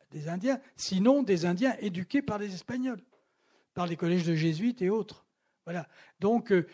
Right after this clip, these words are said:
les collèges de caciques, tout ça. Donc, euh, c'est difficile de dire, euh, qu'il y a une vision des vaincus, quoi. Et c'est vrai que ça, les, les, les... Écoutez, est-ce qu'il y a une vision des Gaulois sur la, l'invasion romaine ? Hein ? Bon, moi, je, je connais la guerre des Gaules de Jules César,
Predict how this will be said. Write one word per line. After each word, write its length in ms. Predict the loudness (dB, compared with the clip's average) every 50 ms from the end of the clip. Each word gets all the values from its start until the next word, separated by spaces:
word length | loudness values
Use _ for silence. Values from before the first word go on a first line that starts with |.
| -20 _ -14
les 180 | -8 -6 -6 -4
collèges 300 | -4 -4 -2 -2 -2 0
de 100 | 0 0
caciques, 640 | 0 0 0 0 0 0 0 0 -2 -4 -6 -6 -6
tout 120 | -10 -12
ça. 220 | -6 -6 -6 -6 -6 -12 -20 _ _ -12
Donc, 320 | -6 -4 -4 -4 -4 -4 -4
euh, 140 | -6 -4
c'est 180 | -6 -8 -8 -8
difficile 560 | -10 -10 -10 -10 -10 -10 -6 -6 -6 -6 -4
de 120 | -4 -6 -4
dire, 360 | -4 -4 -4 -4 -4 -4 -4
euh, 140 | -6 -6 -8
qu'il 160 | -8 -6 -6
y 20 |
a 40 | -4
une 80 | -4 -4
vision 320 | -6 -6 -6 -6 -6 -6
des 100 | -4 -6
vaincus, 380 | -6 -6 -8 -10 -12 -16 -20 -20
quoi. 140 | _ -20 -20 _ _ _ _ _ _ -20 -20 -18 -18 -20 -20 _ -20
Et 60 | -20
c'est 180 | -18 -18 -16 -10
vrai 160 | -8 -8 -8
que 120 | -8 -10 -14
ça, 360 | -12 -10 -10 -8 -8 -8 -8
les, 340 | -10 -12 -14 -16 -18 -18 -16
les, 180 | -16 -18 -16 -16
les... 200 | -18 -20 -20 _ -20
Écoutez, 500 | -20 -18 -16 -12 -8 -8 -8 -8 -8 _ _ _ _ _ -20
est-ce 140 | -20 -20 -16
qu'il 100 | -14 -12
y 40 | -12
a 20 |
une 80 | -10 -10
vision 300 | -10 -10 -8 -8 -6 -6
des 160 | -8 -10 -8
Gaulois 480 | -6 -6 -6 -4 -4 -6 -6 -8 -12 _ _ _ _ _ _ _ _
sur 220 | -20 -18 -16 -16
la, 160 | -14 -16 -16 -16 -14
l'invasion 400 | -14 -12 -12 -12 -12 -12 -12 -12
romaine ? 420 | -12 -14 -14 -12 -14 -14 -16 -18 -20 _ _ _ _ _ _ _ -12
Hein ? 120 | -12 -12 -12 _ _ _ _ _ _ -10
Bon, 200 | -8 -8 -8 -10 _ -14
moi, 120 | -12 -12 -12
je, 80 | -12 -14 -18 -20 -20 -20 _ _ -20 -20 -20
je 80 | -18 -8
connais 240 | -6 -2 -2 0 0
la 160 | 2 0 0
guerre 200 | 2 0 0 0
des 140 | 0 -2 2
Gaules 220 | 4 4 4 4
de 100 | 2 -2
Jules 180 | -6 -6 -8 -12
César, 540 | -8 -8 -6 -4 -2 0 0 0 0 -2